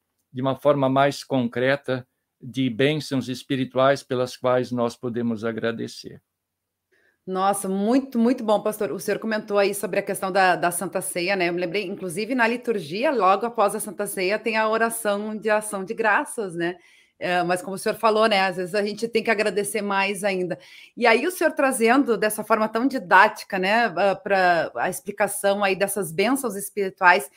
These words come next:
Speaker 2: que a gente pode ver, de certa forma, é, em símbolos, né, em, em manifestações, é, concretas, de certa forma, na igreja, como a pia batismal, como o senhor trouxe, né, a própria Santa Ceia, né, que é o corpo de Cristo, ah,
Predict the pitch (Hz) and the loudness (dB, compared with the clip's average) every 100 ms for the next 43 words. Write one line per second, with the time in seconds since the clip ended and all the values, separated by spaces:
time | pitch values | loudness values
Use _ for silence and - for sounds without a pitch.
0 | - - 196 208 226 202 202 233 190 202 | -12 -6 -4 -6 0 2 4 2 2 2
1 | 226 - 208 196 196 190 190 208 190 - | 2 0 -2 -2 -2 0 0 0 -4 -8
2 | _ - 185 180 190 180 160 160 - 240 | _ 0 2 2 0 -2 -2 -4 -2 2
3 | 302 208 190 170 196 254 214 190 185 175 | 2 2 0 0 2 2 2 -2 -2 -2
4 | 170 190 165 180 190 185 - 170 208 220 | -4 -6 -4 -4 -8 -12 -14 -8 -4 -4
5 | 202 - 180 170 196 - 175 220 320 240 | -4 -6 -4 -4 -6 -4 2 2 0 -4
6 | 196 - _ _ - 202 190 190 190 180 | -6 -8 _ _ -8 -6 -4 -4 -2 -2
7 | 175 233 233 208 202 208 214 202 196 - | 0 0 0 -2 -2 2 2 2 -2 -2
8 | 190 196 208 202 190 202 185 - 190 214 | 4 6 6 2 -10 -10 -10 -8 -4 -2
9 | 214 185 180 190 185 180 214 - 196 185 | -4 -6 -4 -4 -4 -6 -10 -14 -10 -10
10 | - - 190 226 185 170 185 - 185 208 | -10 -6 -2 0 0 0 -2 0 0 0
11 | - 202 202 156 180 _ 175 196 247 - | 0 -2 -2 -10 -18 _ -10 -8 -8 -12
12 | 160 _ - - - - - - 202 208 | -20 _ -20 -20 -20 -20 -8 0 2 4
13 | 202 196 190 | 4 4 2